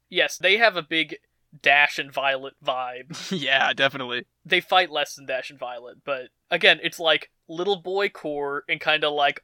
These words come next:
Speaker 1: alt older sister. <laughs>
Speaker 2: I don't even remember her name. I just, in my mind, I was calling her Tulip from Infinity Train, 'cause that is wh-, who she was.
Speaker 1: I can totally
Speaker 2: Replace
Speaker 1: see
Speaker 2: video
Speaker 1: that.
Speaker 2: game.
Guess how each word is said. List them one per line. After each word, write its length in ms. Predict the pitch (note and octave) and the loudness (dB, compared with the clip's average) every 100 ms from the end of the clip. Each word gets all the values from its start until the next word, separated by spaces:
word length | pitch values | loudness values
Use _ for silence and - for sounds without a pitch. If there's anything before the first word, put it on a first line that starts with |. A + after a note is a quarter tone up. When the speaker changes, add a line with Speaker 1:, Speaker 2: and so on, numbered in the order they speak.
| _ | _
Speaker 1:
alt 400 | D3+ D3+ D3+ - | -6 -6 -6 -10
older 360 | - D3+ D3 C#3+ | -10 -8 -8 -8
sister. 420 | - D3 - - - | -8 -6 -8 -6 -6
<laughs> 40 | - - - - - | -6 -8 -10 -14 -2
Speaker 2:
I 300 | D3+ E3+ D3+ _ | 0 0 -6 _
don't 240 | E3 D#3+ D#3 | 0 0 0
even 160 | D3 | -2
remember 260 | D3 C3+ C#3 | -2 -2 -4
her 80 | D3+ | -2
name. 280 | B2+ C#3+ D3 | -2 -2 0
I 100 | C3+ | 0
just, 240 | C#3+ C#3 - | 0 -4 -4
in 140 | D3+ | -2
my 120 | C3+ C3+ | -2 -2
mind, 180 | C3 | -2
I 20 | C3 | -4
was 80 | |
calling 300 | - C#3+ C3+ | -4 -6 -6
her 80 | A#2+ | -10
Tulip 580 | - C#3 D3 D3+ D#3+ - | -8 -6 -4 -2 -2 -2
from 220 | - C#3 | -4 -4
Infinity 360 | B2 C3+ C#3+ D3+ | -2 -2 0 0
Train, 480 | - E3 E3 D#3+ F3 | 2 2 2 -2 -8
'cause 160 | - B2+ | -12 0
that 240 | C3+ C3+ | 2 2
is 120 | C3+ | 0
wh-, 140 | C3+ C3+ | -8 -6
who 80 | C3+ | -4
she 160 | - C3+ | -2 0
was. 320 | B2+ C#3+ D3+ | 0 0 4
Speaker 1:
I 160 | E3 | 4
can 240 | F#3+ D3+ C3+ | 4 -2 -4
totally 420 | - - E3+ D#3+ | -10 -2 2 4
Speaker 2:
Replace 220 | D#3 D#3 - | 4 4 4
Speaker 1:
see 140 | C#3 | -2
Speaker 2:
video 340 | C3+ D3 D#3 D3+ | 2 4 6 4
Speaker 1:
that. 80 | |
Speaker 2:
game. 420 | D#3 D3+ D3 D3 | 2 -4 -6 -12